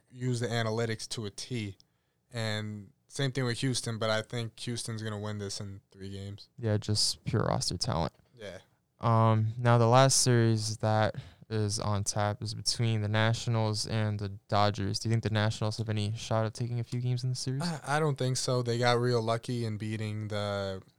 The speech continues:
Speaker 1: Milwaukee Brewers. They, they, they should have tied the game. They shouldn't have taken the lead at that point because of the error that was made by the,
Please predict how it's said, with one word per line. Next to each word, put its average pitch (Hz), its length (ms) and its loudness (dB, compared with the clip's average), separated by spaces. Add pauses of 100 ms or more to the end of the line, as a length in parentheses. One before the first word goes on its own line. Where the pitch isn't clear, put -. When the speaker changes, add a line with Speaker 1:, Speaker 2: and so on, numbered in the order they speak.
(160)
Speaker 1:
Milwaukee 113 520 -2
Brewers. 110 720 -4 (600)
They, 135 200 0
they, 123 400 2
they 120 320 -4
should 139 240 4
have 123 100 0
tied 127 280 2
the 131 80 -2
game. 135 440 0
They 117 140 -2
shouldn't 113 300 -2
have 110 160 -2
taken 117 280 -4
the 110 60 -2
lead 117 200 -2
at 113 120 -6
that 113 200 0
point 117 220 -6
because 107 220 -6
of 104 80 -4
the 98 100 -2
error 107 280 0
that 104 120 0
was 101 160 -6
made 104 220 -6
by 98 160 -6
the, 98 400 -8